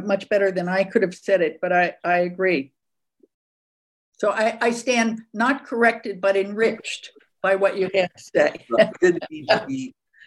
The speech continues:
Speaker 2: quarreling with my good friend on this. Of course, you know, critical thinking, that's, that's
Speaker 1: Yeah.
Speaker 2: the thing where, where, where the critical thinking is understood already implicitly to be,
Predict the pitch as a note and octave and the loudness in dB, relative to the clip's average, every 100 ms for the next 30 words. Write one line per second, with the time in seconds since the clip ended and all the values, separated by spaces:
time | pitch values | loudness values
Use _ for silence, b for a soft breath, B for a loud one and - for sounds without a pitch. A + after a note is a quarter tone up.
0 | b - D3+ D3+ B2 A2 A#2 A2 A#2+ A2 | b -6 0 2 2 0 -2 0 0 0
1 | B2 G2+ - A#2 A2+ G2+ G2 F#2+ F#2+ - | -2 -2 0 0 0 0 0 0 -4 -12
2 | - - - - - - b b _ C#3+ | -12 -8 -2 0 0 -6 b b _ -2
3 | C3 B2+ - _ - A3 A3 G#3 - - | 0 0 -6 _ -4 0 0 2 -2 -2
4 | B2 G#2+ - - - B2+ C#3 - - B2+ | -4 -4 -8 -20 -8 -2 -2 -2 -2 0
5 | C3 C3+ A#2+ - G#2+ - A#2+ A#2 A#2+ A#2 | 2 2 -4 -8 -10 0 2 2 2 0
6 | A2 - _ - A2+ G#2+ - D3+ D#3+ B2 | 0 -6 _ 0 0 0 -2 2 2 2
7 | A2+ - A#2 A2 A2+ G#2+ G#2 G#2 G2+ - | -2 -2 -2 -2 -8 -6 -6 -4 0 0
8 | G#2+ G2+ - - A3+ - G2+ A2 A2 G#2 | 0 -4 -4 -2 0 2 0 -2 -4 -6
9 | G2+ G2+ - D#3 - A2+ - G#2 G#2 G#2 | -10 -16 -6 -6 -6 -10 -12 -16 -16 -20
10 | _ A#2+ A#2+ | _ -12 -10